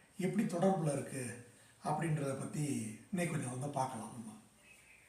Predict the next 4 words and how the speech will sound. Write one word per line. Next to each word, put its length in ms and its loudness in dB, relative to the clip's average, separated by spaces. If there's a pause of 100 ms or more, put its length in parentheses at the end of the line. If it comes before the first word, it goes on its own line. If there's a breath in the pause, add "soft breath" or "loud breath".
(840 loud breath)
அதாவது, 720 4 (1120)
உடல் 400 2
உள் 240 6
உறுப்புகள்ல 800 2